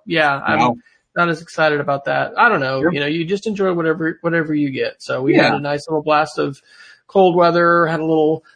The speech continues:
Speaker 1: light ice that would form on the lake and then by about two or three o'clock be gone. That's happened the last two days. So you never know what you're gonna get. But honestly, we haven't had a really good blast of cold and especially snow for sledding or anything like that.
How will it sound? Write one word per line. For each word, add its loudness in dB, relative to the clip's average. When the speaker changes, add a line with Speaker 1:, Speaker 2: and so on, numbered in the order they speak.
Speaker 1:
light 2
ice 2
that -4
would -2
form -2
on 0
the 0
lake 2
and 0
then -2
by 2
about 0
two -4
or 2
three -4
o'clock 0
be -4
gone. 0
That's -8
happened -4
the -6
last -6
two -4
days. -2
So -6
you 0
never 4
know 2
what 0
you're -4
gonna -6
get. -12
But -12
honestly, 0
we -4
haven't -2
had -4
a -4
really 0
good -4
blast -2
of -12
cold 0
and -8
especially -8
snow -4
for -10
sledding -2
or -6
anything -8
like -10
that. -6